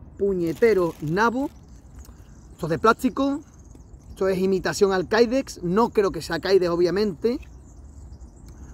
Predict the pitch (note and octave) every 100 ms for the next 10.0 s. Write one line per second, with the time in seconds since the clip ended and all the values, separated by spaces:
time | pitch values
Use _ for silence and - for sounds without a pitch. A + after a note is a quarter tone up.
0 | - - E3 E3 E3+ D#3 E3 A3 G#3+ B3+
1 | C4 C4+ C#4 A4 - - - E3 E3+ A3+
2 | F#3+ C4+ C#4+ D4+ D#4+ - - - - -
3 | - - - - - - - - - -
4 | - - - - - - - - - -
5 | - - - - - - - - - -
6 | A3+ G#3+ C#3+ - - - - - - A#3+
7 | C#4+ - C4 - F3+ F3+ E3 E3 G#3+ A3
8 | B3 A#3 G#3+ F#3 F3 - - - - -
9 | - - E3 G#3 A3+ A#3 A3 G#3 F#3+ F#3